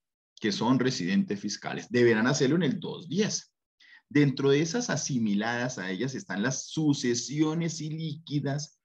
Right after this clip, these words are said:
Cuando la persona que causó la sucesión ilíquida, cuando la persona natural que falleció, cuando falleció, era residente fiscal colombiano. Entonces, si quien fallece era residente fiscal colombiano,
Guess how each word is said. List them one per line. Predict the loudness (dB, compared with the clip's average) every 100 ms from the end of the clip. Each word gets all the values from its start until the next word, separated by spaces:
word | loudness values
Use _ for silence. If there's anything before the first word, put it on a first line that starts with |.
| -20 -20 _
Cuando | 0 4 6 4 4
la | 2
persona | 0 0 0 2
que | 2 0
causó | -4 -6 -2 0
la | -2
sucesión | -2 -6 -6 -4 -2
ilíquida, | 0 0 -2 -6 -6
cuando | -8 -8 -6
la | -8
persona | -10 -6 0
natural | 0 0 -2 -4 -2
que | -2
falleció, | 0 0 0 0 0 -2 -4 _ _ _ _ _ _ _
cuando | -4 -2 -2
falleció, | -2 -2 0 0 0 0 -4 -20 _ -4
era | 0 2 2 0
residente | -2 -2 -2 2 4 4 2 -4
fiscal | -6 -8 -2 0 0
colombiano. | 0 0 0 -2 -6 -10 -14 _ _ _
Entonces, | -4 -2
si | -2 0
quien | -2 -2
fallece | -4 2 2 2 -2 -10 -12 0
era | 4 4 2 0
residente | -2 0 0 0 -2
fiscal | -2 -6 -6 -4
colombiano, | 0 2 2 2 0